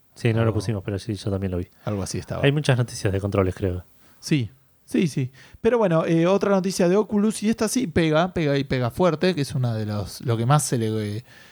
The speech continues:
Speaker 2: criticó al V R cuando
Speaker 1: Sí.
Speaker 2: salió, era que no solamente salía seiscientos u ochocientos dólares, sino que además tenías que gastar mil dólares en una computadora. El C E O,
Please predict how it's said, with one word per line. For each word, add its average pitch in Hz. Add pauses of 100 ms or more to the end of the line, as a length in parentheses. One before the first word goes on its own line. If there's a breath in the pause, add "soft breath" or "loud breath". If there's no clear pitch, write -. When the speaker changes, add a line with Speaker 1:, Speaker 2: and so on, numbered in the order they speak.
(100)
Speaker 2:
criticó 139 (100)
al 113
V 120
R 123
cuando 113
Speaker 1:
Sí. -
Speaker 2:
salió, 160
era 160
que 127
no 131
solamente 135
salía 127
seiscientos 147
u 143
ochocientos 127
dólares, 147
sino 120
que 117
además 127
tenías 123
que 117
gastar 110
mil 127
dólares 127
en 127
una 127
computadora. 165 (600 loud breath)
El 131
C 180
E 175
O, 196